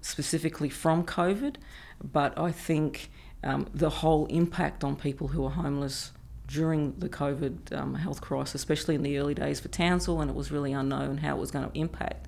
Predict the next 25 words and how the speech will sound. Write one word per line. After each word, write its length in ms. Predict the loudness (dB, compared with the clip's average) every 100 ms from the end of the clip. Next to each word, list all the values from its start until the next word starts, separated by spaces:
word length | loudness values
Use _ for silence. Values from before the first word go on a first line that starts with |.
| -14 -14 -6
There 80 | 0
was 80 | 2
a 60 |
lot 240 | 4 6 4
of 120 | 4
work 220 | 0 0
that 160 | -2 0
went 180 | 0
into 560 | 2 0 0 0 0 -2 -6 -14 -16 -12
what 180 | -4 0
is 140 | 0 0
that, 260 | -2 -4 -12 -14
um, 220 | -8 -6 -6
sector, 540 | -4 -2 -2 -2 -2 0
what 100 | 0
do 60 |
we 100 | 2
need 200 | 2 0
to 100 | -4
do 440 | -4 0 2 2 0
as 120 | -2
a 60 | -4
whole 280 | -2 -2 -2
service 380 | 0 0 0
system 560 | -2 -2 -2 0 0 -2